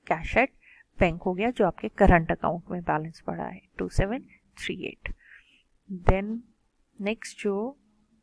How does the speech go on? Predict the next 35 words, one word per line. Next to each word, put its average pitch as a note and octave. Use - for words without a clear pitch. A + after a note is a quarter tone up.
है F3+
हमारा, F3+
that F3
is G#3
to -
membership F#3
subscription। -
membership G3+
subscription -
including G#3
six A#3
hundred G3+
rupees G3+
for G#3
six, -
two A3
thousand G3+
six, -
four -
thousand F#3+
में G#3
six -
hundred F#3+
include F3
है, F#3+
लेकिन F#3
हम F#3
बना F3
किसके, -
किस -
year G#3
के G3+
लिए G3+
रहे F#3
हैं, A3+